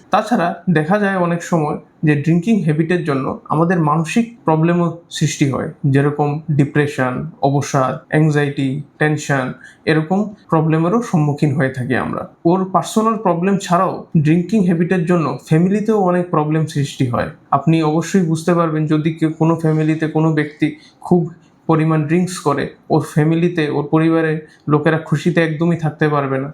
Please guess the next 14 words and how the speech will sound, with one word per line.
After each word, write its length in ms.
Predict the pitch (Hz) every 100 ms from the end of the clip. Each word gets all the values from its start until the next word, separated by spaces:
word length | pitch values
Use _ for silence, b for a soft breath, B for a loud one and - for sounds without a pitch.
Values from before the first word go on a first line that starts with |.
| -
পরিবারে 380 | 160 160 160 160
সবসময় 480 | 160 151 - 170 165
একটা 220 | 160 160
ঝামেলা 360 | 147 143 151 151
লেগে 240 | 147 147
থাকবে। 420 | 151 147 143 135 -
তাছাড়া 520 | 147 143 165 160 160 - -
ডোমেস্টিক 480 | 156 170 160 214 160
ভায়োলেন্সের 520 | 160 165 165 180 175
কেসও 600 | 170 165 165 160 151 156
দিন 260 | 151 165 160
দিন 200 | 170 147
বৃদ্ধি 280 | 147 170
পাচ্ছে 420 | 160 151 - -